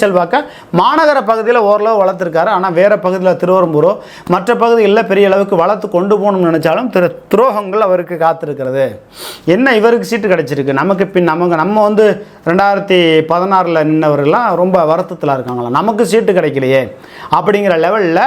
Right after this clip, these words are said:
செந்தில்நாதனுக்கு வேலை பார்க்க மாட்டார்கள், உள்ளடி வேலை செய்து விடுவார்கள் என்ற தகவலும் இருக்கிறது. அதே நேரத்துல திருச்சியில சாருபாலா அவர்களுக்குத்தான் சீட்டு கிடைக்க வேண்டும் என்று சூர்யா அவர்கள்,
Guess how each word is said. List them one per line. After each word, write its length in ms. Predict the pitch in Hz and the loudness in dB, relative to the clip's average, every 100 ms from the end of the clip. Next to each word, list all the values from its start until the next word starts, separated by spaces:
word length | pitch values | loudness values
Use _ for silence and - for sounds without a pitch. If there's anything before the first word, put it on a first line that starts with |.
| 285 - _ - | -2 -6 _ -4
செந்தில்நாதனுக்கு 680 | 190 214 220 196 180 165 240 185 | -2 0 0 0 0 -2 0 0
வேலை 180 | 196 220 | 2 2
பார்க்க 240 | 202 196 196 | 0 0 -2
மாட்டார்கள், 500 | 175 - 165 147 170 139 - - - 165 | -2 0 0 0 0 -2 -6 -14 0 2
உள்ளடி 280 | 226 214 190 | 4 2 2
வேலை 180 | 180 190 180 | 2 0 -2
செய்து 200 | 180 185 | 0 2
விடுவார்கள் 460 | 170 156 147 170 156 | 2 2 0 0 0
என்ற 120 | 156 156 | 0 0
தகவலும் 320 | 151 170 165 170 | 0 -2 -2 -2
இருக்கிறது. 340 | 135 127 131 131 - - - 165 | -2 0 0 -2 -10 -16 -2 0
அதே 120 | 233 262 | 2 2
நேரத்துல 320 | 233 226 240 233 - | 2 2 0 -2 -2
திருச்சியில 360 | 269 - 277 226 180 | -2 0 0 0 0
சாருபாலா 460 | 233 285 277 269 254 | 0 0 0 2 0
அவர்களுக்குத்தான் 580 | 226 226 214 214 247 233 | -2 -4 -4 -2 -2 0
சீட்டு 220 | 226 202 214 | -2 0 0
கிடைக்க 200 | 202 190 | 0 0
வேண்டும் 200 | 185 175 165 | 0 0 2
என்று 140 | 220 - | 0 2
சூர்யா 300 | 226 220 202 165 | 0 2 2 2
அவர்கள், 280 | 151 190 | 0 0